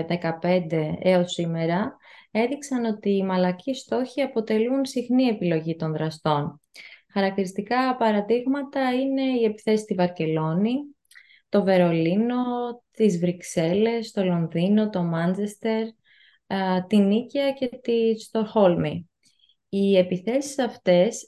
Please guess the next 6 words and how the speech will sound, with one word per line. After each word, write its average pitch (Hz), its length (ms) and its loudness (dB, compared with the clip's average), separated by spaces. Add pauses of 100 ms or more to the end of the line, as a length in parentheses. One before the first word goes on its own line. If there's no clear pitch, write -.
έχουν, 262 580 0
ε, 220 540 2
ένα 254 200 0
σύνθετο 254 480 0
χαρακτήρα, 160 880 -2 (340)
καθώς 202 800 -2